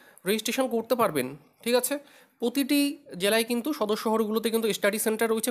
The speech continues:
কোথায় কোথায় স্টাডি সেন্টার রয়েছে, এই ওয়েবসাইটটিতে ভিজিট করার পর একটা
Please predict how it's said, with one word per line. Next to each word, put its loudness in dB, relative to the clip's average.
কোথায় -4
কোথায় 0
স্টাডি -2
সেন্টার 0
রয়েছে, 2
এই 4
ওয়েবসাইটটিতে 2
ভিজিট -4
করার 2
পর 4
একটা 2